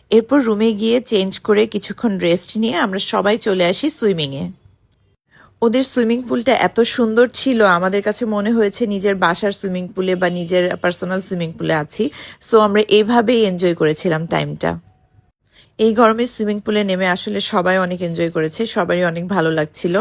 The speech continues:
Specially আমাদের সবার আদরের ছোট্ট বাবু, আমাদের ভাগিনা আজলান অনেক এনজয় করেছে। ও তো সুইমিং পুলে নামলে পুল থেকে উঠতেই চায় না। আমরা সবাই অনেক এনজয় করছিলাম, বাবুও অনেক এনজয় করছিল। So অনেক সুন্দর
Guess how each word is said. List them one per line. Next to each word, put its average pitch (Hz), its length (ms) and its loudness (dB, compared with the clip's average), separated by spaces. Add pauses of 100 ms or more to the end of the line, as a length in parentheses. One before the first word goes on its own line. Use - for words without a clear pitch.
(880)
Specially 240 520 4 (120)
আমাদের 196 220 -2 (120)
সবার 208 280 4 (100)
আদরের 185 360 0
ছোট্ট 196 220 -4 (120)
বাবু, 170 200 2 (100)
আমাদের 175 240 -6 (100)
ভাগিনা 165 320 -2 (120)
আজলান 165 320 -2 (160)
অনেক 202 160 -6 (100)
এনজয় 170 300 -6
করেছে। 160 340 -2 (200)
ও - 20 0 (120)
তো 220 140 -2
সুইমিং 185 280 -8
পুলে 185 160 -4 (100)
নামলে 170 260 -2 (100)
পুল 175 120 -2 (100)
থেকে 190 160 -6 (100)
উঠতেই 190 380 0
চায় 147 220 2
না। 165 80 -4 (1040)
আমরা 208 160 0 (120)
সবাই 214 220 6 (100)
অনেক 208 140 -2 (100)
এনজয় 196 280 0
করছিলাম, 190 500 0 (180)
বাবুও 180 300 2 (100)
অনেক 190 140 -4 (100)
এনজয় 175 280 -2
করছিল। 175 340 -4 (200)
So 190 100 -2 (360)
অনেক 185 160 -4 (100)
সুন্দর 180 280 0